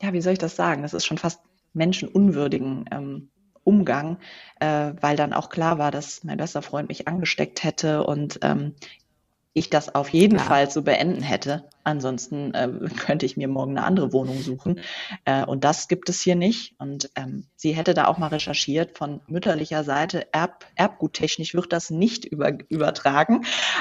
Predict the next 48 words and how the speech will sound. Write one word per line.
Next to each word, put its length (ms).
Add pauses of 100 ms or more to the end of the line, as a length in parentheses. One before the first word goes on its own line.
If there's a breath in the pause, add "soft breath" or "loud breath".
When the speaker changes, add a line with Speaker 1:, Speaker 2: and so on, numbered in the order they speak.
Speaker 1:
Also 180
man, 380
man 240
findet 260
sich 160
wie 140
in 80
so 80
einem 240
Hollywood-Streifen, 920
nur 80
das 120
geht 180
alles 240
viel 220
zu 100
schnell 480 (480 loud breath)
von 300
diesem, 480
ne, 160
Geborgenheit 680
zu 180
Hause 340
hin 260
zu, 400 (640)
okay, 500
Moment, 460
ich 160
darf 160
das 160
jetzt 180
also 180
nicht 240
fühlen. 600 (340)
Wow. 360 (760 soft breath)
Speaker 2:
Das 160
ist 40
ein 60
Schlag 260
ins 220
Gesicht, 420
kann 140
man 160
so 340 (180)
nicht 240
anders 280
sagen. 240
Speaker 1:
Ja. 180